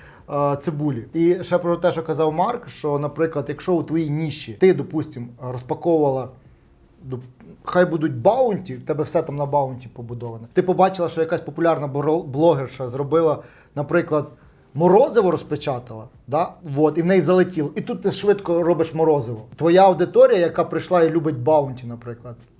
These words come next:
Блін, ну морозиво не інтересне, не люблю морозиво, холодне, зуби болять. Скіп. Все, типу, ти можеш подивитися, що, можливо, навіть в утриманні або от пролистуванні твого шорца мала кількість там, типу, ск-, велика кількість скіпів, і тому воно могло не залетіти. Це навіть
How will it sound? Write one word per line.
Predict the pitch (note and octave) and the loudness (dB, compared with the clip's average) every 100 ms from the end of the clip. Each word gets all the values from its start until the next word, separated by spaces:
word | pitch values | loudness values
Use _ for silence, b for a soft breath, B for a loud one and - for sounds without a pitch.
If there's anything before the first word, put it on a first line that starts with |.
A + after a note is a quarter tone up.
| - | -12
Блін, | B2+ F3 E3+ D#3+ | -4 0 0 -2
ну | A#3 | -4
морозиво | F#3+ G3 D#3 D3+ | 0 2 2 -2
не | D3 C#3+ C#3+ | -4 -4 -6
інтересне, | C3+ D#3 E3 E3+ C3+ | -6 -6 -6 -6 -8
не | C3+ | -6
люблю | D3 C#3+ C#3 | -4 -4 -6
морозиво, | C3+ E3+ C3+ C3 | -2 -2 -2 -4
холодне, | - D3 B2+ | -4 -4 -4
зуби | A#2 B2 B2+ | -8 -12 -12
болять. | A#2+ A2+ b b | -14 -18 b b
Скіп. | - - D#3+ - | -10 -6 -6 -8
Все, | - D#3+ | -6 -4
типу, | C#3+ D#3+ | -2 -2
ти | E3 | 0
можеш | F3+ F3 | -2 0
подивитися, | E3+ G3+ G3 | 0 2 0
що, | C3+ D3+ B B - | -4 -6 B B -8
можливо, | D3 G3 F#3+ | 0 4 4
навіть | E3+ E3+ D#3+ D3 | 4 4 2 -2
в | C#3+ B2 D3 D3+ | -4 -2 -2 0
утриманні | D#3+ D#3 F3+ G3+ A#3+ G3 C#3+ C3+ | -2 -4 4 4 4 2 -4 -6
або | C#3 D3+ D3+ | -2 2 4
от | C#3+ - | 2 -2
пролистуванні | D3+ E3 E3 - B2+ B2 A#2 b b _ | 2 4 2 -2 -8 -8 -10 b b _
твого | D3 D#3 D#3 | 0 2 2
шорца | D#3 G3 A#3 - C#3+ A#2+ | 0 -2 -4 -6 -10 -10
мала | C#3+ D#3+ E3+ F#3 F3 D3 - | -4 2 6 6 4 2 -4
кількість | - D#3 - C#3+ | -4 -4 -6 -8
там, | C#3 C3 | -6 -6
типу, | B2 B2+ | -8 -10
ск-, | C3 C3+ - - F3 C#3+ D3 | -10 -12 -20 -20 -18 -8 0
велика | F3+ E3+ C#3 B2 - | 2 2 -6 -10 -14
кількість | D3 D3 - | -12 -12 -16
скіпів, | - A#3 - B2+ B B C3+ | -12 -10 -8 -10 B B -12
і | |
тому | C3+ F#3+ | -4 -4
воно | E3 D#3+ | -2 -4
могло | D3+ D3 | -4 -4
не | C#3+ | -6
залетіти. | A#2+ B2 A#2+ A2 - | -8 -10 -10 -14 -4
Це | D#3+ | 0
навіть | F3+ F3+ | 4 2